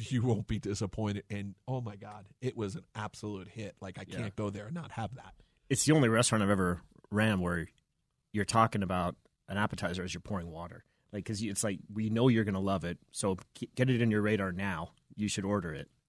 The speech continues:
Speaker 1: And,
Speaker 2: So.
Speaker 1: and look, we, we, we had a, a, a couple other things. I don't wanna call out ninety percent of the
Speaker 2: Mm.
Speaker 1: menu, but those were the highlights. But I do have a question, and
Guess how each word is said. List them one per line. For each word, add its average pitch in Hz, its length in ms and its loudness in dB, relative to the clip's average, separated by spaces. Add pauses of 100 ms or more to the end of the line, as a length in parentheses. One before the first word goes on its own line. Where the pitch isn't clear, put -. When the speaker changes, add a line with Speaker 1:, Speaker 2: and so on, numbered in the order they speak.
Speaker 1:
And, 180 120 4
Speaker 2:
So. 170 160 -8
Speaker 1:
and 190 180 6
look, 170 220 2
we, 196 160 -8 (100)
we, 165 280 -6
we 175 140 0
had 160 180 2
a, 139 140 -2 (140)
a, 135 120 2 (160)
a 147 60 0
couple 151 380 2
other 143 200 2
things. 123 280 -2
I 127 120 2
don't 131 140 -2
wanna 123 180 -2
call 127 240 0
out 117 160 -2
ninety 123 340 0
percent 131 360 2
of 107 60 4
the 107 60 2
Speaker 2:
Mm. 110 40 0
Speaker 1:
menu, 117 400 2
but - 160 0 (120)
those 202 340 8
were 180 160 6
the 123 100 4
highlights. 165 840 2 (560)
But 165 140 0
I 165 80 4
do 196 220 0
have 185 160 -4
a 165 60 -4
question, 151 480 -2
and 120 140 -4